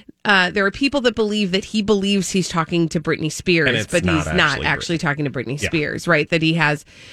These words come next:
Speaker 1: which I don't
Speaker 2: Maybe
Speaker 1: know.
Speaker 2: it's
Speaker 1: Like,
Speaker 2: Cassie. What's her name? Or
Speaker 1: well, that,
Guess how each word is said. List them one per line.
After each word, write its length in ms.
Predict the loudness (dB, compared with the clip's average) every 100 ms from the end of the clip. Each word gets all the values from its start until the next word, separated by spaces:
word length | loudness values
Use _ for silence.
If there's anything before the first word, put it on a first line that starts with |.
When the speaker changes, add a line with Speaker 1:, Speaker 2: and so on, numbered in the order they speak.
| -12 -2
Speaker 1:
which 240 | 0 -2 -6
I 120 | -2
don't 140 | 2
Speaker 2:
Maybe 60 | 2
Speaker 1:
know. 140 | 2
Speaker 2:
it's 200 | 0 -2
Speaker 1:
Like, 100 | -2
Speaker 2:
Cassie. 280 | -2 -4 -6
What's 240 | -4 -4 -6
her 80 |
name? 240 | -6 -8 -12 _ _ _ -20 -8
Or 100 | 0
Speaker 1:
well, 200 | 2 2 -2 _
that, 320 | -2 0 0